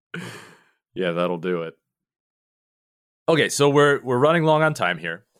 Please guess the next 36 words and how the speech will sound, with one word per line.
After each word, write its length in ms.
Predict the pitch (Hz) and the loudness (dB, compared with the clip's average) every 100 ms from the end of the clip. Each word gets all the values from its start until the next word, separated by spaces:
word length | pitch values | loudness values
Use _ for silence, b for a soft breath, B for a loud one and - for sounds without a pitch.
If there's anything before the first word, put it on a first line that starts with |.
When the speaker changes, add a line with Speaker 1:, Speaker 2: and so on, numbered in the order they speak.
| _ _ | _ _
Speaker 2:
Um, 500 | 110 101 92 82 76 _ _ _ _ _ _ _ _ | 0 2 2 -2 -10 _ _ _ _ _ _ _ _
do 40 | 110 | 0
y'all 100 | 120 | 2
have 180 | 135 131 | 2 2
any, 320 | 127 120 117 | 2 2 4
I, 120 | 113 | 4
I'll 160 | 110 117 | 2 0
start 260 | - 135 | 2 2
with 120 | 117 107 | 2 0
my 200 | 107 104 | 0 0
closing 380 | - 95 82 76 | -2 -4 -6 -10
thoughts. 400 | 76 69 - _ _ _ _ _ _ _ - | -10 -10 -16 _ _ _ _ _ _ _ -12
Then 120 | 104 | -8
interested 340 | 90 107 113 | -8 -8 -8
to 60 | 95 | -6
hear 140 | 92 | -4
what 120 | 90 76 | -4 -2
y'all 180 | 82 | -2
have. 240 | 82 80 - _ _ _ _ | 0 -4 -8 _ _ _ _
Uh, 440 | 95 90 82 78 78 _ | 2 2 2 0 -4 _
like, 260 | 98 87 _ _ | -4 -4 _ _
basically, 640 | 135 156 131 113 104 95 - _ _ _ - | 0 0 0 -2 -2 -4 -12 _ _ _ -4
look, 220 | 110 85 | -4 0
Okta, 560 | 117 127 135 127 120 - | 0 0 2 2 2 0
for 160 | 117 | -2
years, 580 | 107 92 113 95 - - _ _ | 0 0 0 -2 -6 -18 _ _
I 120 | 95 | -2
have 120 | 98 | 0
been 120 | 92 | -2
an 80 | 87 | -2
advocate 360 | 76 78 - - | -2 -4 -10 -20
for 120 | - | -16
Okta. 360 | 78 - 82 69 | -14 -14 -16 -10
I 180 | 76 | -8
have 280 | 82 85 76 | -6 -10 -8
been, 460 | 92 87 82 78 | -4 -4 -4 -10